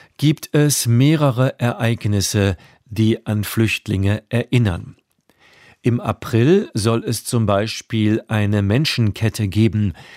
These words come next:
um auf die Not von Flüchtlingen aufmerksam zu machen.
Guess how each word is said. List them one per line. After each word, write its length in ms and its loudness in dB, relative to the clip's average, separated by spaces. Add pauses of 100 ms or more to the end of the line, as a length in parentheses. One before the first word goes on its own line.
(140)
um 320 0
auf 320 -4
die 120 -4
Not 360 2
von 320 -4
Flüchtlingen 720 -2
aufmerksam 880 -4
zu 160 -2
machen. 460 -6